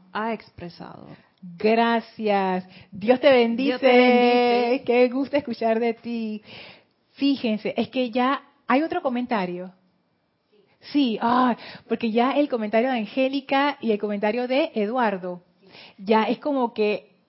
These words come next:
Speaker 2: o sea, ya tengo que decir lo que les iba a decir, pero bueno, vamos a un comentario más. ¿Faltan más de uno? Ok, el siguiente.
Speaker 1: Bueno, aquí Migdalia Urriola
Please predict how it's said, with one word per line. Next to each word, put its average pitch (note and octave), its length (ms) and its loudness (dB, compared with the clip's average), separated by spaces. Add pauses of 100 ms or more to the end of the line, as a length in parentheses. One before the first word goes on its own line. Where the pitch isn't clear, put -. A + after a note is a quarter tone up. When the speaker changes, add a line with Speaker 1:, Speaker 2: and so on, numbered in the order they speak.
(140)
Speaker 2:
o C4 100 -2
sea, A#3+ 220 4
ya A#3+ 180 4
tengo D4 160 4
que C4 100 0
decir A#3+ 180 0
lo C#4+ 100 2
que C#4+ 100 0
les A3+ 100 4
iba C4 180 0
a A3+ 40 2
decir, A#3+ 320 -4 (220)
pero A#3 180 2
bueno, A#3 180 2
vamos C#4 160 0
a C#4 160 -2
un C4 120 -6
comentario A3 500 0
más. F#3 300 -6 (180)
¿Faltan D4 480 -2
más B3+ 220 -2
de D4+ 100 -2
uno? D#4 240 -8 (640)
Ok, G3+ 220 -6
el D#3+ 460 -12
siguiente. F#3 560 -8 (320)
Speaker 1:
Bueno, F#3+ 540 -8
aquí A3 480 -12
Migdalia A3+ 840 -8
Urriola A#3 840 -6